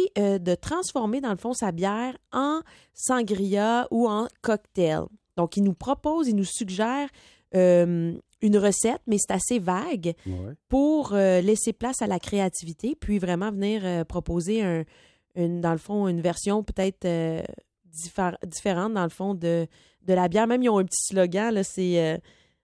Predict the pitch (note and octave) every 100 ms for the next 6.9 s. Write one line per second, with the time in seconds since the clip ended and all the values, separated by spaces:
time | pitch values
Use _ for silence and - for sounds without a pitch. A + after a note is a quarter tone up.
0 | _ _ _ - F#3+ A#3+ - F3 E3+ E3
1 | E3 D#3+ - G#3 F#3+ - F3+ D3 D#3+ D3
2 | B2 B2+ C3+ E2 D#2 D4+ E4 B3 - F3
3 | D#3+ F#3+ F#3 F#3 F#3+ F#3+ F3+ F#3+ F3+ -
4 | C#3 - C3 - C#3 A#2+ G3 F#3+ - C#3
5 | C3 B2 A#2+ B2 D3 D3+ C3+ A#2 F#2 C3+
6 | F3+ - - B2 - B2 A#2 F3 -